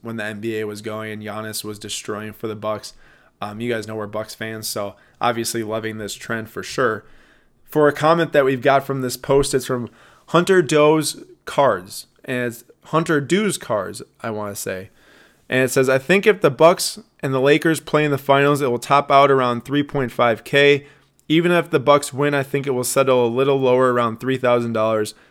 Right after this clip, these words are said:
similar to Mahomes' drop after his Super Bowl win, and then start to move up more around the start of next season." Well, really good comment, but as for the Mahomes approach here, <laughs> Mahomes actually started to move up within a month or two months after he won the Super Bowl, not even approaching the season, just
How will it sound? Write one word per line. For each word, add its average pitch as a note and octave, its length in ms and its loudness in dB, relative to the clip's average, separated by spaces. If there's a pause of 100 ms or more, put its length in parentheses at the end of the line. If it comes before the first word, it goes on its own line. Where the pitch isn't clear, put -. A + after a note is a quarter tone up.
similar D#3 360 2
to C#3 140 0
Mahomes' C3 500 -4
drop B2 320 0
after A#2+ 340 -2
his A2 160 -4
Super C3+ 280 -6
Bowl B2+ 200 2
win, B2+ 300 -4 (260)
and B2 140 -4
then C3 100 2
start C3 240 0
to B2+ 80 -8
move A#2+ 200 -2
up A#2 160 2
more A#2 240 -2
around A2 200 -2
the G#2 80 -12
start A2 220 -4
of G#2+ 80 -6
next G#2+ 220 -10
season." F#2 320 -10 (760)
Well, C3 360 0 (120)
really F3+ 240 8
good D#3+ 200 4
comment, D#3+ 400 2
but C#3 120 2
as D3+ 220 6
for D#3 180 0
the C3+ 100 0
Mahomes C#3+ 460 -2
approach B2+ 440 -2
here, B2+ 280 -2
<laughs> - 0 -
Mahomes C3 440 -2
actually D3 320 -6
started C3+ 320 -2
to C3 40 -4
move C3 160 -2
up B2+ 220 0
within A#2+ 340 -4
a A2+ 60 -6
month B2 340 -6
or A#2 140 -2
two D3+ 180 -6
months C#3 300 -2
after A2 500 -4 (220)
he D3 140 4
won C#3 180 2
the G#2+ 80 -8
Super G#2+ 300 -8
Bowl, G#2+ 280 -8 (160)
not C#3 200 2
even C#3+ 180 4
approaching C3+ 460 -2
the G#2 80 -10
season, C3 420 -2
just A2 300 -12